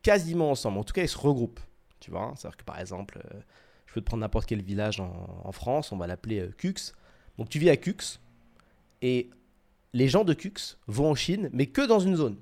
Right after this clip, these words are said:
spécifique. Tu vois, on se retrouve entre gens de Cux. Une fois qu'on est sur place, au lieu de d'être disparates, tu vois. Il y en a un qui va aller à Paris ouvrir une boulangerie, l'autre, il va aller à Roubaix ouvrir une boucherie un peu comme il peut, l'autre, il va être salarié,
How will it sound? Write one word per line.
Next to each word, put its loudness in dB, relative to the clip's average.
spécifique. -4
Tu -10
vois, -2
on -6
se -10
retrouve -2
entre -4
gens -4
de -4
Cux. -14
Une 2
fois 2
qu'on 6
est 4
sur 0
place, -6
au 2
lieu 2
de 6
d'être 0
disparates, -6
tu -8
vois. -4
Il -6
y -4
en -6
a -6
un -6
qui -14
va -2
aller -2
à -4
Paris -4
ouvrir -2
une -6
boulangerie, -4
l'autre, -2
il -4
va 4
aller 2
à 2
Roubaix -2
ouvrir -2
une -4
boucherie -8
un -4
peu -8
comme -6
il -6
peut, 0
l'autre, 0
il -4
va -2
être -4
salarié, -4